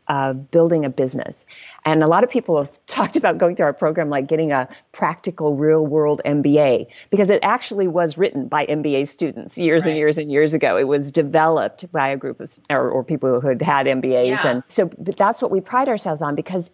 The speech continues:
Speaker 1: you need to know how to do it. You need to know how to think about it. You need to know why you're doing it. And so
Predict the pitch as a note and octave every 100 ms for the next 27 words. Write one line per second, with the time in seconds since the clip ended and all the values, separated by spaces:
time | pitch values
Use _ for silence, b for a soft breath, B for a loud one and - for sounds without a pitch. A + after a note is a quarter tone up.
0 | - B3 C4 C4 A3 F#3+ F3 F3+ D#3+ C#3
1 | D#3+ C3 - D3 D#3 D#3+ E3 D3 D3+ C#3
2 | - G#3+ A#3+ B3 A#3 A#3 - D#3+ D3+ D3
3 | D#3 D#3 D3+ C#3+ C#3+ E3 F#3 A3 G#3+ G#3+
4 | G3 G3 G3 - B B B B - D#3+
5 | D#3 D#3 D#3 - D#3 D#3 D3 -